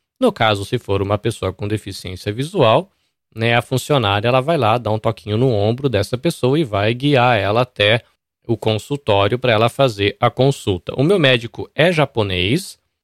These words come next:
mas pra facilitar o caminho dele no contato com os estrangeiros, ele estudou um pouquinho de outros idiomas. Então ele fala algumas palavras em inglês, algumas palavras em português, algumas palavras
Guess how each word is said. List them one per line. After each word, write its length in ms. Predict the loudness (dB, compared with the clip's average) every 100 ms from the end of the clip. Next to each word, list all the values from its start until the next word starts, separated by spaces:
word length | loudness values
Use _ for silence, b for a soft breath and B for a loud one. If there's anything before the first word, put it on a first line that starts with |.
| _
mas 760 | 0 2 4 4 2 -2 -8 -18 _ _
pra 180 | 0 0
facilitar 680 | 0 -2 0 0 2 2
o 60 | 2
caminho 640 | 0 0 0 -2 -2 -2
dele 380 | 0 0 0 0
no 160 | -6 -6
contato 580 | -4 -2 0 0 -2
com 280 | -8 -2 -2
os 160 | -2 -6
estrangeiros, 920 | -14 -16 -18 -2 2 2 0 -8 _ _ _
ele 160 | 0 0
estudou 400 | -2 -2 2 2
um 60 |
pouquinho 480 | 0 -4 -2 0 0
de 120 | 2
outros 360 | 2 4 2 -2
idiomas. 520 | 0 4 4 2 -2
Então 200 | -8 -8
ele 100 | -6
fala 220 | -2 0
algumas 240 | 0 -2 -2
palavras 420 | 0 2 2 -2
em 40 |
inglês, 420 | -4 0 2 2 -2
algumas 280 | -2 -4
palavras 460 | 0 2 2 0 -4
em 60 | -6
português, 720 | -8 -8 -4 2 2 2 0
algumas 320 | -2 -2 -2
palavras 640 | 0 2 2 0 -4 -6